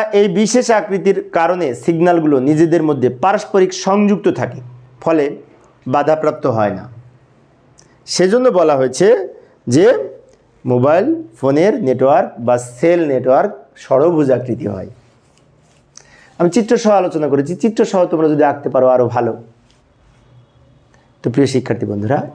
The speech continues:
এই অধ্যায়ের সৃজনশীল প্রশ্নের উত্তরের প্লেলিস্টের লিংক আমি ভিডিও ডেসক্রিপশনে দিয়ে রাখবো, ওখান থেকে বোর্ড প্রশ্নের সৃজনশীল প্রশ্নগুলো তোমরা দেখে নিতে পারবে।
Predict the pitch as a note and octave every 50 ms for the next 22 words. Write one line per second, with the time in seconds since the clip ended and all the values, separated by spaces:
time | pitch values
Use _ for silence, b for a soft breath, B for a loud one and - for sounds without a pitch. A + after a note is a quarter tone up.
0 | - - F3 F3 F#3+ F#3+ F3 D3 D#3 E3+ F3 F3 E3+ D#3+ E3+ E3 - - - E3
1 | E3 E3 F3 F3 D#3+ E3 - D#3+ D#3 D3+ - D3 C#3+ C#3+ C#3+ - D3 C#3 C#3 C3+
2 | C3+ B B B B B B B B B _ - D3+ D3 D#3 D#3 D#3 D#3 E3 D#3
3 | C#3 C#3 C#3+ C#3+ C3 C#3 C3+ C3+ B2+ A#2+ C3 B2+ C3+ B2+ A#2 C3 B2 B2+ - B2+
4 | A#2 - A#2 A2+ A2 G#2+ B2 A#2+ A2+ G#2 - - B2 A#2+ A2+ B2 A#2+ A2+ B2 A#2+
5 | B2+ B2 - - - - - - - _ _ _ _ _ _ _ _ - - b
6 | b b b b b b b b _ C3 C3+ C#3+ C#3+ C#3 C#3+ C#3+ - C#3+ C3 C3
7 | - C3+ C3+ C#3+ C#3 C3+ C3 A#2+ B2 B2+ - - A#2 A2 A2+ G#2+ A2+ A2+ A2+ G#2+
8 | G#2+ A#2 A#2 B2 G#2+ G2+ F#2+ - A2+ G#2 F#2+ A2 D3